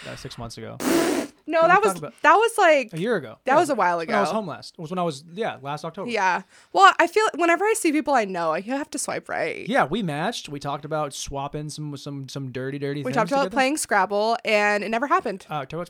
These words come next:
Speaker 1: talked about playing Scrabble. Scrabble is code for sixty-nine.
Speaker 2: Okay.
Speaker 1: Um, and, but then we decided that we are just too good of friends, and we didn't wanna go down that path.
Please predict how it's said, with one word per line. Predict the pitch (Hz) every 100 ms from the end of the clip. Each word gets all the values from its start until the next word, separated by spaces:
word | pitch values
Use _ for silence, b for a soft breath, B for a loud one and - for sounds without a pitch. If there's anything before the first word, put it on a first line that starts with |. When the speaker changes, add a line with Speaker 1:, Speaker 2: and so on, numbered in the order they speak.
| _
Speaker 1:
talked | - 165
about | 190 175
playing | 175
Scrabble. | - 147 143
Scrabble | - 151 160 185
is | 175 -
code | 165 165 156
for | 156
sixty-nine. | - 127 - 208 156 147 165 214 -
Speaker 2:
Okay. | 214 190 - -
Speaker 1:
Um, | 139 147 170 165
and, | 139 139 143 147 127
but | 143
then | 170
we | 185 196
decided | 151 - 226 262 196 180
that | 175
we | 180
are |
just | 175 170
too | - 214
good | 208 196
of | -
friends, | 160 131 117 - - _ _ _ _ -
and | 143
we |
didn't | 151 165
wanna | 165
go | 165
down | 151 143 143
that | 139 -
path. | 123 107 110